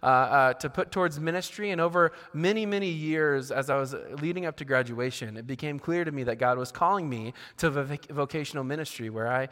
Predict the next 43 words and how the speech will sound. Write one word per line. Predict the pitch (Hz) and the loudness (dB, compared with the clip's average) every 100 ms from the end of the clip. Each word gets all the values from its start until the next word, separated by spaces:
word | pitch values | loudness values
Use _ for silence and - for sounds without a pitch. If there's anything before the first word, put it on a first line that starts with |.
| - - - | -10 -20 -8
sit | - 139 | -2 -2
with | 151 | -2
you | 175 | -4
today. | - 185 208 127 | -2 0 2 2
And | |
I | 127 | 0
get | 147 156 | 0 0
to | |
learn | 139 147 160 | 0 -2 -2
us | 147 | -4
alongside | 139 151 147 151 135 | -2 -2 0 2 2
Jesus, | 131 147 151 147 - - - - | -2 -4 -2 -2 -4 -16 -20 -10
with, | 147 151 | -4 -2
al-, | 147 | 0
learn | 156 175 175 208 | 0 0 0 0
alongside | 202 190 - 156 160 | 0 0 0 0 -2
you | 180 123 143 180 - _ - | -4 -4 -4 -8 -18 _ -14
to | 147 | -6
grow | 147 147 | -2 0
in | 143 | -2
Jesus | 147 147 143 | -4 -6 -8
together | 151 139 120 120 147 - - - _ | -2 2 2 2 -2 -12 -20 -20 _
here | - 160 147 | -2 2 2
in | 156 | 2
church. | - 254 - 165 | 4 4 4 -2
And | 160 | -2
it's | 175 - | -2 -2
been | 202 | -2
super | - 240 208 | 0 0 4
fun. | 262 160 113 | 6 4 2
It's | 156 160 | -6 -4
been | 196 | -4
so | 180 226 214 202 | 0 4 4 6
awesome. | 196 180 - 120 113 | 6 4 0 -2 -2
I | |
had | 151 | -2
an | 160 | -2
amazing | 180 208 196 196 | -2 -4 -4 -6
student | - 185 175 | -8 -10 -6
pastor. | 160 160 151 120 | 0 0 0 -6
And | 113 | -4
so | 123 | -4
really, | 131 165 202 127 117 | 0 4 6 4 -2